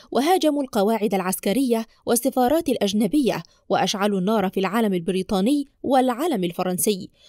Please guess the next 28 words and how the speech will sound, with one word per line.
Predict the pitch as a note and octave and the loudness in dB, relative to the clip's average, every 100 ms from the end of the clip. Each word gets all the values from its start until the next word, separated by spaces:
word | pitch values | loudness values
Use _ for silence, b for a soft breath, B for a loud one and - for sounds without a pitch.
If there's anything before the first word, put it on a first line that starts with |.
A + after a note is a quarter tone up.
| b | b
وقتلوا | D4+ A4 G4 D4+ A#3+ | -2 -2 -2 0 2
عددا | F#3+ A#3 A3+ A#3 | 0 0 0 0
من | A3 | -2
جنود | F3 G3+ G#3+ F3+ | -2 -2 0 -2
الاحتلال | F#3 - G#3 C4+ B3+ B3 B - | -4 -4 -2 0 0 -2 B 0
كانوا | F#4 F4 D4+ | 2 2 2
يتنزهون | A3+ G#3+ G3+ F3 E3+ F#3 A#3+ G#3 | 0 0 -4 -4 -4 -2 0 0
على | F3+ F#3 | -2 -2
الشاطئ | F3 C#4 C4+ C#4+ B B | 0 -2 0 -2 B B
في | - | -2
اللحظة | C4+ A#3+ D4+ D4+ C#4+ C#4+ G3 | -2 0 -2 -2 0 0 0
ذاتها | F#3 C4 B3 | -2 -2 0
التي | G#3+ F#3 F#3 | 0 -2 -4
سكتت | F3 A#3+ G3+ F3+ | -4 -4 -2 -4
فيها | - A#3 A3 | -2 -2 0
إذاعة | - F3+ G#3 F3 F3+ | -2 -2 -2 -4 -6
القاهرة. | - F3+ A#3+ A#3+ D3+ b b b b | -4 -2 0 0 -2 b b b b
وهبت | - B3+ G3 F#3 - | -2 0 0 -2 -4
الحكومة | - F3+ C4 G3+ G3+ | -6 -4 -2 -2 -2
هي | G#3 F#3 | 0 0
الأخرى | C#4 - C4 B3 b b | -2 -2 -2 -2 b b
فاتخذت | B3+ F3 - A#3+ A3+ G#3 - | -4 -2 -4 -2 -2 -2 -4
إجراءات | G3 G3+ F#3 G#3 G3+ | -4 -2 0 -2 -2
مضادة، | G3 F#3+ G3 F#3 D#3+ D#3+ - b b - | -2 0 0 0 -2 -4 -8 b b 0
ألقت | F#4+ F4 C#4 | 0 2 0
القبض | G3 - G#3+ A3+ | 0 -2 -2 0
على | A3 F3+ | -2 -2
الكثيرين، | - G3+ B3 A#3+ B3 E3+ | -2 -2 0 0 -2 -4